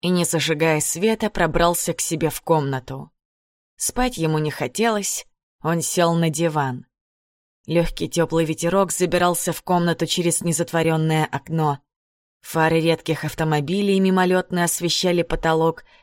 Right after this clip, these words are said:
и, скользнув по стенам, оставляли за собой тень ещё гуще, чем прежде. Стасик смотрел в окно на чёрный квадрат неба, где одиноко сияла яркая белая точка.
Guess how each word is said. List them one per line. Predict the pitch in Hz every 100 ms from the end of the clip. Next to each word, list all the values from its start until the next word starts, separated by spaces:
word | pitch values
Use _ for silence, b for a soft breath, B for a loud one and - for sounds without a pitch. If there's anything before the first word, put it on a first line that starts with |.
| _
и, | 156
скользнув | - 151 147 - 156 -
по | 143
стенам, | - - 143 156 185 185 - _ _ -
оставляли | 151 - 156 190 240 240
за | 196
собой | - 175 180 180
тень | - 190 202
ещё | 180 160 - 160
гуще, | 147 180 208 - -
чем | 123 - 175
прежде. | 165 156 143 - - 175 - _ _ _ _ _ _ _ _
Стасик | - - 262 254 -
смотрел | - 170 247 160 156
в | 147
окно | 143 - - - 110 _ _ _
на | - 160
чёрный | - 175 175 165
квадрат | 156 170 - 165 -
неба, | 170 165 160 147 143 - _ _ _ _
где | 156 156 180
одиноко | 170 160 165 175 247 240
сияла | 226 - 220 220 214
яркая | 185 160 208 247 240 202 202
белая | 165 156 147 147 147
точка. | - 147 135 - 143 139